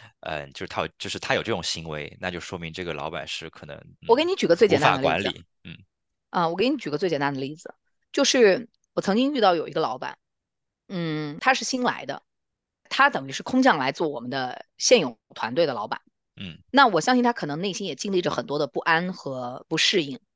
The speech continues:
Speaker 1: 嗯。
Speaker 2: 那么其实我们也是用了最大的善意去，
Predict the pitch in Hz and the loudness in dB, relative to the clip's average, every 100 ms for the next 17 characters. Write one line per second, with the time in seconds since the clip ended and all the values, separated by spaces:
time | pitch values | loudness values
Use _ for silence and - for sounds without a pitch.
0 | _ 110 87 - _ _ - 247 190 233 | _ -14 -14 -16 _ _ 4 4 4 0
1 | 269 247 156 131 190 151 185 175 151 139 | 0 0 -4 -4 -4 -4 -2 -2 -2 0
2 | 185 160 139 190 156 143 - 143 139 - | 2 2 2 0 -2 -4 -10 -10 -12 -16